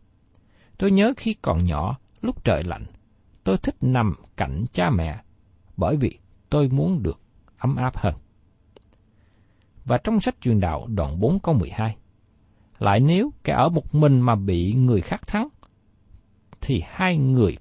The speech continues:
có thể chống cự nó. Một sợi dây đánh ba tao, lấy làm kho đức." Thật là hữu ích khi chúng ta ở chung với nhau một nhóm, nhất là lúc bị tấn công. Chẳng hạn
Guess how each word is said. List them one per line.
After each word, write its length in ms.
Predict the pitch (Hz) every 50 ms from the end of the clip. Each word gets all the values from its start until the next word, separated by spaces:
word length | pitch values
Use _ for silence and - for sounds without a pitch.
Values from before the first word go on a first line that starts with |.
| _ _ -
có 120 | - 175
thể 260 | 185 - - 196 240 254 - _
chống 200 | - 226 269 277 - -
cự 140 | - 71 80
nó. 140 | 92 104 135 180 _ _ _ _ _ _ _ _ _ _ _ - -
Một 240 | - - - -
sợi 240 | - - 170 139 90 123
dây 240 | 143 151 151 147
đánh 300 | 135 147 156 180 202 175
ba 140 | 156 139 139
tao, 400 | 127 - 143 143 139 143 135 - - _ _ _ _ -
lấy 200 | 123 139 175 185
làm 180 | 151 117 - - - - -
kho 200 | - - - 120
đức." 160 | 113 127 131 - - - _ _ _ _ _ _ _ _ _ _ _ _ _ - _ _ _ _ _ _ _ _ _ _ _ _ - -
Thật 240 | - 165 151 - -
là 100 | 147 131
hữu 200 | 113 123 143 185
ích 140 | 233 - - - _
khi 160 | - - - 214
chúng 200 | - 233 240 269
ta 360 | - - 214 208 202 196 214 _ _ _ -
ở 300 | - 175 170 - 101 160 190 - -
chung 300 | - 185 180 180 180 180
với 80 | 196 202
nhau 160 | 185 185 180
một 240 | 139 - - - 135
nhóm, 200 | 139 147 175 240 _ _ _ _ _ - _ _ -
nhất 260 | - 220 262 - -
là 80 | 254 92
lúc 300 | 80 120 185 - - -
bị 140 | - - - -
tấn 180 | - 151 170 180
công. 160 | - 151 139 - - - _ _ _ _ _ - - _ _ _ _ _ _ _ _ _ - -
Chẳng 160 | - 208 214
hạn 320 | 170 139 113 98 98 107